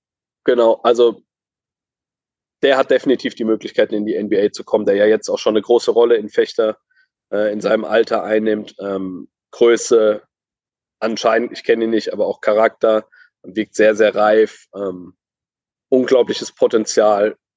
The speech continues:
gerade defensiv, muss natürlich noch weiter arbeiten, vor allem an seinem Spiel mit dem Rücken zum Korb, aber ist jemand, der definitiv den Sprung packen kann, ja.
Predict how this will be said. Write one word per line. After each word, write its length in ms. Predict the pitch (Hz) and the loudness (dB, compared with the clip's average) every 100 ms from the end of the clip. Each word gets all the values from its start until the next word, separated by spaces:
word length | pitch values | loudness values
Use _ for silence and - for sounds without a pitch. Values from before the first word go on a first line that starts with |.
| _ - | _ -6
gerade 320 | 101 107 110 | -2 0 0
defensiv, 600 | - 110 127 107 107 - | 0 -2 -2 -6 -6 -6
muss 140 | 113 | -4
natürlich 340 | 117 - 123 113 | -2 -2 -2 0
noch 160 | 107 | 0
weiter 460 | - 110 120 95 - | 2 2 0 -4 -4
arbeiten, 340 | 110 - 101 | 0 0 0
vor 140 | 87 101 | -2 -2
allem 120 | 113 | -2
an 100 | 104 | -4
seinem 180 | 104 104 | -4 -4
Spiel 200 | - 110 | -6 -4
mit 100 | 107 | -4
dem 80 | 104 | -2
Rücken 300 | - 120 107 | -4 -6 -10
zum 200 | - - | -8 -2
Korb, 280 | 104 101 _ _ _ _ _ | 0 -2 _ _ _ _ _
aber 340 | 104 101 101 - | 0 2 2 0
ist 220 | 120 - | -4 -2
jemand, 440 | 113 113 113 101 | 0 2 2 0
der 360 | 107 101 98 98 _ - | 0 2 0 -4 _ -2
definitiv 480 | 113 - 110 - 104 | -2 0 -4 -4 -4
den 140 | 107 | -4
Sprung 280 | - 107 101 | -2 -2 -2
packen 280 | 98 92 95 | -2 -4 -6
kann, 220 | 92 90 | -6 -6
ja. 160 | 87 | -8